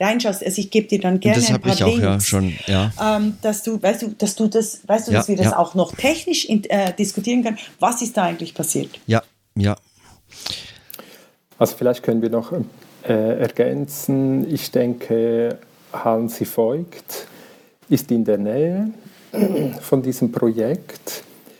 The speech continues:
Speaker 3: Sie haben ein, ein, ein sehr intensives, ähm, Gesprächsniveau, sehr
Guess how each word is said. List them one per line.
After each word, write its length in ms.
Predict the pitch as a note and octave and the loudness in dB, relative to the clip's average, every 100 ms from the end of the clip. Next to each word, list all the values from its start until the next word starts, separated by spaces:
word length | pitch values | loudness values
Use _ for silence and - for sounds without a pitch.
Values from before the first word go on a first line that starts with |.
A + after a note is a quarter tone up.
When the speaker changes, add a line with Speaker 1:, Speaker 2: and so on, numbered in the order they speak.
| _ - | _ -18
Speaker 3:
Sie 220 | - - A#2+ | -4 0 2
haben 260 | B2 A#2+ | 0 0
ein, 400 | G#2 A2 G#2+ A2 | -2 0 -2 -2
ein, 680 | - G#2 G#2 G#2+ G#2+ G#2+ G2 - - - - _ _ _ _ _ _ | -2 0 2 2 0 -2 -4 -10 -20 -20 -20 _ _ _ _ _ _
ein 300 | - A2 G#2 | -2 0 0
sehr 300 | G2+ B2+ C#3+ E3+ - | 0 0 0 -2 -4
intensives, 1300 | A#2 A#2 A#2 A2 - B2+ D#3 - D3+ - - - - D4+ | -4 0 0 0 0 0 0 -4 -4 -4 -6 -4 -2 0
ähm, 600 | B2 A2 G#2+ G#2+ G#2 G#2 - - - | 0 0 0 -2 -4 -6 -12 -20 0
Gesprächsniveau, 1300 | - - - A2+ D3 D#3 - - D3+ C#3+ D3 D#3 E3 D#3 | 0 0 -2 0 0 -4 -6 -2 0 2 0 0 -4 -10
sehr 380 | - B2 C3 | -2 0 0